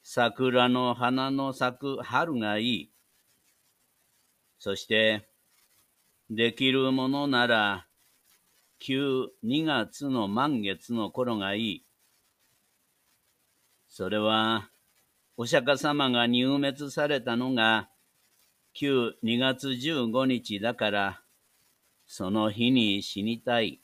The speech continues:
ものだ、と考えていたというが、父親の死は四月七日で、翌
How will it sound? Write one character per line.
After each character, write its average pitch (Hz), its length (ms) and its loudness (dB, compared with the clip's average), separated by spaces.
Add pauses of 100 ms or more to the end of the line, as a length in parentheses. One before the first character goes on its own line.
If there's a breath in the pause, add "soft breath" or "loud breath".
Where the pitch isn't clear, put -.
(380)
も 78 140 -18
の 95 220 -10
だ、 95 180 -8 (1040)
と 170 200 0 (1160)
考 117 260 2 (120)
え 120 140 8
て 120 140 0
い 117 100 -2
た 120 140 2
と 113 160 -4
い 113 120 0
う 120 240 -4
が、 123 340 2 (1300)
父 131 360 -4
親 175 240 8
の 165 140 2
死 165 180 -6
は 104 480 0 (840)
四 - 240 -2
月 127 440 2
七 131 360 2
日 139 220 0
で、 101 380 2 (440)
翌 123 600 -2